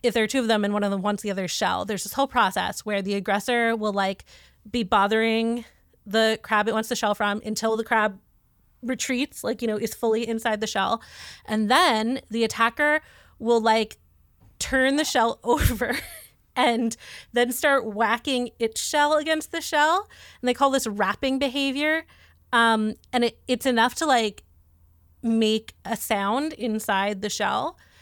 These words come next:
And it seems like, according to what I read, there's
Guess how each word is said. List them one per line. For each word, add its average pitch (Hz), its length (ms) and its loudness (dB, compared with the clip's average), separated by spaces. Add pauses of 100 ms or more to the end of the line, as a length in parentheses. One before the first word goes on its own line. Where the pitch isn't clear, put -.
(320)
And 233 460 0 (640)
it 269 180 -2
seems 415 460 2
like, 214 540 0 (560)
according 233 380 0
to 220 400 -2
what 214 160 0
I 202 60 2
read, 196 360 0 (640)
there's 214 720 0